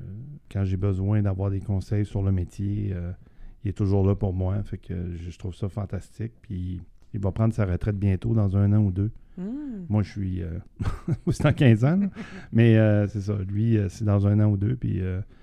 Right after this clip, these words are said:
Speaker 1: c'est ça, j'ai bien hâte, euh, de, de, de le revoir, puis de con-, d'aller prendre, euh, une petite bière avec lui, puis de jaser de métier. Tu sais, c'est un monsieur très,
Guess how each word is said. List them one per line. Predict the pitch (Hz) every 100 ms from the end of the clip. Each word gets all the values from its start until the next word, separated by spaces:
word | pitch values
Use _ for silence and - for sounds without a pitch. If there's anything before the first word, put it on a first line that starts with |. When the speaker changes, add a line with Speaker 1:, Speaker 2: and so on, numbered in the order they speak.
| - - -
Speaker 1:
c'est | -
ça, | 95 101
j'ai | 98
bien | 104
hâte, | 101 104 104 104
euh, | 90 87 85 87 90 - - -
de, | 90 85
de, | 92 87
de | 87 95
le | 98
revoir, | 87 90 95 98
puis | - 95
de |
con-, | - 101 92
d'aller | 95 98
prendre, | - 98 101 98
euh, | 92 92 95 95 101 98 _ _ _ 127
une | 107
petite | -
bière | 113 113 113
avec | 107 98
lui, | 117
puis | 107 98
de |
jaser | 104 98 98
de | 101
métier. | 98 - 92 87
Tu | -
sais, | 92
c'est | 101 95 95
un | 98 95
monsieur | 92 - 104 - _ _
très, | - 110 107 101 98